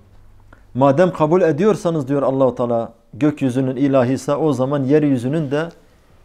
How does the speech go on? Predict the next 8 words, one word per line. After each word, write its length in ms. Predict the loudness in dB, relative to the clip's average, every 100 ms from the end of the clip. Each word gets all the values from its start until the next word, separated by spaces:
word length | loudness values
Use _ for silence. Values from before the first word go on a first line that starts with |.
| _
ilahıdır. 640 | -2 2 4 2 0 -4 -6 _ _ -4
Yeryüzünün 580 | 0 2 2 0 0 2
de 40 |
yani 300 | 2 4 2
hakimiyetini 720 | 2 0 0 2 2 0 -6
elinde 540 | -4 -2 0 0 -4 -6 -14 -20 -20 -20 -8
tutandır. 500 | -2 2 4 2 -2 -12 -20 -20 -20 -20 -20 -20 -20 -20 -20 -20 -20 -20 -20 -20 -20 -20 -20 -20 -20 -12 2
Evet, 260 | 4 4